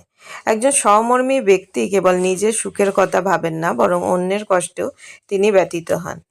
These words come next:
এই গুণ থেকেই উদ্ভব হয় ভালোবাসা, সাহায্য, সহানুভূতি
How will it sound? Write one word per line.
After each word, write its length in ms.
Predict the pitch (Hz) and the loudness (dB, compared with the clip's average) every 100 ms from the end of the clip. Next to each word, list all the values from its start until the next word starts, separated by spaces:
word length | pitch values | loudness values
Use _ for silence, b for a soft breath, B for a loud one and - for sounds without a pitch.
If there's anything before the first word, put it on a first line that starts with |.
| _ B B | _ B B
এই 140 | 254 208 | 0 2
গুণ 360 | 202 233 247 | 4 4 4
থেকেই 280 | 269 269 277 | 2 2 2
উদ্ভব 420 | 226 165 190 196 | 2 4 4 4
হয় 220 | 226 196 | 2 0
ভালোবাসা, 640 | 220 214 165 175 180 180 220 | 0 0 2 4 2 0 -4
সাহায্য, 580 | - 180 190 165 190 226 | -2 0 0 -2 -4 -6
সহানুভূতি 760 | - 185 170 175 180 170 285 | -2 0 0 -2 -4 -4 -6